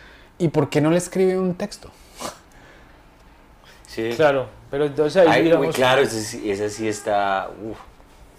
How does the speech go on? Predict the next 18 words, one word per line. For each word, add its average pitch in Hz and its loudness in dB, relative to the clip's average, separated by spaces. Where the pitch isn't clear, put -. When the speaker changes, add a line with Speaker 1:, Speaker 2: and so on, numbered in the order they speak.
Speaker 3:
ahí, 139 -2
digamos, 170 2
lo 170 4
plausible, 135 -2
<laughs> 170 -6
para 139 -2
volver 113 -6
a - -6
la 117 -2
palabra 117 -2
plausible, 117 -6
que - -20
alguna 107 -6
vez 101 -6
la 104 0
usamos, 113 -8
eh, 123 0
es 131 -6